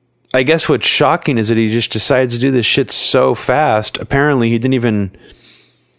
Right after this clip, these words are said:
consult with any allies of the United States, or, uh, a lot of State Department officials didn't even know this was about to happen. Um, I just saw John Hudson from Foreign Policy tweet that.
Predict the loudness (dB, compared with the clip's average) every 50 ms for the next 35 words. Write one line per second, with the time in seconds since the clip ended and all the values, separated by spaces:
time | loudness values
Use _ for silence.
0 | _ _ -2 0 0 2 2 2 2 2 0 -2 0 0 0 0 2 0 0 0
1 | 0 0 2 2 2 4 4 4 2 2 0 -2 -2 -2 0 0 0 0 0 -2
2 | -4 -2 0 0 0 0 0 -2 -2 0 2 2 4 4 4 4 2 2 0 -2
3 | -6 -10 _ _ _ _ _ _ _ _ _ _ _ _ _ _ _ _ _ _
4 | _ _ _ _ -2 0 2 2 2 2 2 2 2 2 2 2 2 0 -2 -2
5 | 0 0 0 0 -2 -2 0 -2 0 0 0 -2 -2 -2 -2 -4 -2 -2 -2 -2
6 | 0 -2 -2 0 -2 -2 -2 0 0 2 2 0 0 -2 -2 -2 -4 -2 0 0
7 | 0 0 0 -2 -2 -2 -2 -2 -2 -2 -4 -4 -4 -6 -8 -6 -4 -2 -2 0
8 | -2 -4 -6 -8 -12 -18 _ -4 -4 -2 0 -2 0 0 0 0 0 0 0 0
9 | 0 0 -2 0 0 0 0 0 -2 -2 -2 -2 -2 -2 -2 -2 -4 -6 -8 -4
10 | -2 0 0 0 0 -2 -2 0 0 0 0 0 -2 -4 -4 -4 -6 -8 -12 _
11 | -20 -20 -20 -20 -20 -20 -20 -20 -20 _ _ _ -8 -4 -2 -2 -2 -2 0 0
12 | 0 0 -2 -4